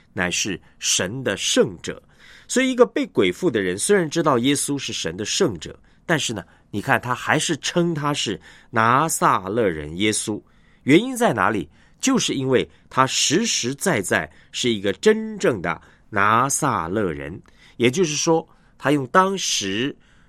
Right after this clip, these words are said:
会堂所用的言语讲道，他的道有权柄，是听众所公认、所肯定的。那么另外呢，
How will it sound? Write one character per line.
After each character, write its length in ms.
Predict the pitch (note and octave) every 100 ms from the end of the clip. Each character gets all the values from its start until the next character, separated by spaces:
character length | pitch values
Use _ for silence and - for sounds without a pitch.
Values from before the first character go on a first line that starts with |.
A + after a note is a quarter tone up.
| _
会 240 | _ G3 D#3
堂 240 | G#2+ A#2
所 240 | - F#2+
用 160 | G2 B2+
的 140 | F#2+ F2+
言 300 | F#2+ C3 F3
语 240 | F#2 D2+
讲 260 | - F2 -
道， 300 | C3+ G#2+ - _ - - _ _
他 140 | - C3+
的 120 | B2
道 380 | - A#3+ A#2+ -
有 200 | A2 F#2 E2+
权 300 | - E2+ G#2
柄， 160 | F#2 D2 _ _ _ _ _ -
是 440 | - A#2+ G2+ F2 _ _ -
听 280 | - D#3 D#3
众 200 | D3 F2+
所 260 | - E2
公 280 | D2 D#3+ D#3+
认、 200 | E3 F#2+
所 220 | - F#2+ F#2+
肯 260 | - C2+ -
定 220 | A#2+ F2
的。 80 | C#2 - _ _ _ _ _ - - -
那 100 | G#3+
么 60 |
另 160 | D4 C#4+
外 120 | A#3+
呢， 140 | E3